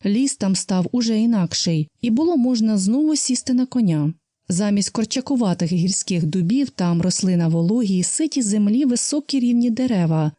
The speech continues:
з грубими стовбурами й буйними кронами. На гущину він тут натикався рідко,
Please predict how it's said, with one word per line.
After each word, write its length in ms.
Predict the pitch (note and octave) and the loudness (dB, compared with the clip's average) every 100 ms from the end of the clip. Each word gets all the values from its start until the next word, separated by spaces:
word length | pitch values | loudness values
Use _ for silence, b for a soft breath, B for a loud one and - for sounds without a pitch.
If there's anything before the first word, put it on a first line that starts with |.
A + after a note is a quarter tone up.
| - | -4
з 120 | F3 | -2
грубими 540 | E3 A3+ C4 A3+ A3 | 0 2 2 2 2
стовбурами 880 | A3 - A3 F3+ D#3+ E3 D#3+ D#3+ D#3 - | 0 -2 0 0 0 2 2 2 0 0
й 160 | E3 | 0
буйними 480 | D#3 F#3+ A#3+ A#3 G3 | 2 2 2 2 0
кронами. 640 | F#3 F3 E3 D#3+ D#3 D3+ D#3 _ _ - | 0 0 2 2 2 0 -2 _ _ -6
На 180 | F#3+ F#3 | -2 0
гущину 500 | F3 F3+ - A3+ D#4 | 0 0 0 0 0
він 240 | A3+ F#3+ | 2 0
тут 220 | F#3 G#3 F#3 | 0 -2 0
натикався 640 | F3 F3 - E3+ - A3 | -2 -2 -2 -2 -2 0
рідко, 540 | G#3+ F3 - E3+ D#3 | 0 0 -2 -2 -2